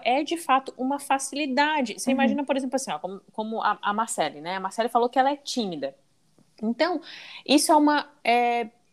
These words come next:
Speaker 1: é uma fraqueza. Vou colo-, eu, eu gosto de falar as coisas como elas são, né? Então, digamos assim, pra ela, aquilo ali é uma fraqueza.
Speaker 2: Uhum.
Speaker 1: Então,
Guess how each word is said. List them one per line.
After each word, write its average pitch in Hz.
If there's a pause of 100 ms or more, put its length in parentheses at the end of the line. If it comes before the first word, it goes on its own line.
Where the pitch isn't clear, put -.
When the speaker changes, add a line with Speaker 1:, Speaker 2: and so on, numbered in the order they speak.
(400)
Speaker 1:
é 311
uma 508
fraqueza. 381
Vou 226
colo-, 359
eu, 269
eu 247
gosto 269
de -
falar 294
as 302
coisas 285
como 285
elas 302
são, 160
né? 180
Então, 220
digamos 269
assim, 262
pra 320
ela, 254
aquilo 220
ali 220
é 226
uma 233
fraqueza. 233
Speaker 2:
Uhum. 226 (460)
Speaker 1:
Então, 285